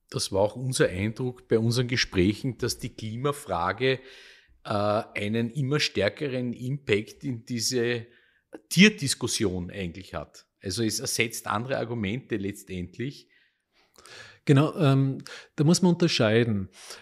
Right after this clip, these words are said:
Speaker 2: äh, zwischen, also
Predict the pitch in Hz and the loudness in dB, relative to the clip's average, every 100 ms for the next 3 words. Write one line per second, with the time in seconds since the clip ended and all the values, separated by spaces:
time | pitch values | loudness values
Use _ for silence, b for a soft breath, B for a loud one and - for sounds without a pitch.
0 | B - 131 117 120 123 127 151 - - | B -2 2 4 2 -2 -8 -12 -4 0
1 | 131 - - 123 120 92 B _ _ _ | 2 0 0 2 0 -4 B _ _ _
2 | _ _ - - 113 | _ _ -4 0 0